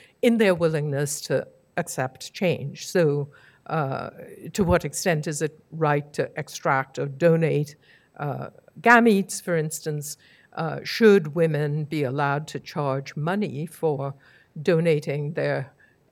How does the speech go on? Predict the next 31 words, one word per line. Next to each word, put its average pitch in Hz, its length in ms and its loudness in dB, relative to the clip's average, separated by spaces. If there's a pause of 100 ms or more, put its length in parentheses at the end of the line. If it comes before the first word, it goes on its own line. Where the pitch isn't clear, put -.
(120)
eggs 190 540 -2
for 156 220 -2
research 156 600 -2
purposes? - 880 -6
In 175 180 -2
many 170 220 -2
countries 147 680 -8 (380)
and 160 160 0
in 156 120 -2
many 151 200 2
parts 143 360 -4
of 135 100 -4
America, 208 420 2
the 160 120 0
answer 151 300 -2
has 151 220 -4
been 147 460 -6 (160)
no, 185 400 0
this 147 200 -4
should - 300 -10
not 170 360 -2
be 147 100 -4
a 139 80 0
commercialized 143 960 -6 (280)
activity, 180 720 -4
even 165 220 -4
though 156 180 2
in 143 120 -2
the 143 120 -4
reproductive 151 680 2
arena, 139 520 -4